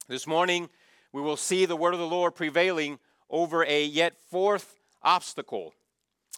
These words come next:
and this time is the obstacle of cultural idolatry." Cultural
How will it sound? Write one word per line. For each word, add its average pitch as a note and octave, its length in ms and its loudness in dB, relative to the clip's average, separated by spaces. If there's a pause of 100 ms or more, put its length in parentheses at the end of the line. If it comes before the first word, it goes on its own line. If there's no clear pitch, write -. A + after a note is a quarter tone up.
(360)
and F#2+ 160 -12
this D3 200 0
time E3 360 4
is D#3 420 -2
the B2 160 -6
obstacle C#3+ 760 -2 (340)
of - 240 -10
cultural A2+ 880 -4 (420)
idolatry." A#2+ 920 0 (580)
Cultural G#2+ 760 -4